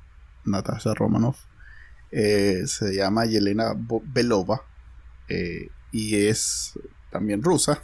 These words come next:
<laughs> Eh, pero no es rusa en realidad, o sea que ahí van a ver en la película. La verdad es que una película, este, em, co-, con mucho, mucho más contenido del que yo esperaba, debo decirlo.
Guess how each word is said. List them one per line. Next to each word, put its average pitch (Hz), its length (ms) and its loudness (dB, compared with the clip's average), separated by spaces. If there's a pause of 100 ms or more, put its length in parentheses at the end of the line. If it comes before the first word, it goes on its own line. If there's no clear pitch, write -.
<laughs> - 20 -4 (920)
Eh, 104 100 -6 (120)
pero 165 200 0
no 214 100 6
es 190 80 2
rusa - 260 4
en 139 60 4
realidad, 143 440 6
o 123 60 2
sea 135 160 2
que 147 300 2 (360)
ahí 180 120 -4
van 185 180 2
a 123 60 2
ver 120 180 2
en 120 120 -2
la 107 100 -4
película. 123 320 -6
La 127 60 4
verdad 139 160 2
es - 40 -2
que 175 160 2
una 151 240 2
película, 139 540 2
este, 98 640 -2 (880)
em, 95 520 0 (140)
co-, 123 200 0 (120)
con 170 440 -4
mucho, 240 380 0 (260)
mucho 175 320 -2
más 226 380 4 (200)
contenido 196 580 0
del 214 180 -4
que 139 140 2
yo 143 60 4
esperaba, 208 560 0 (220)
debo 151 300 2
decirlo. 139 480 0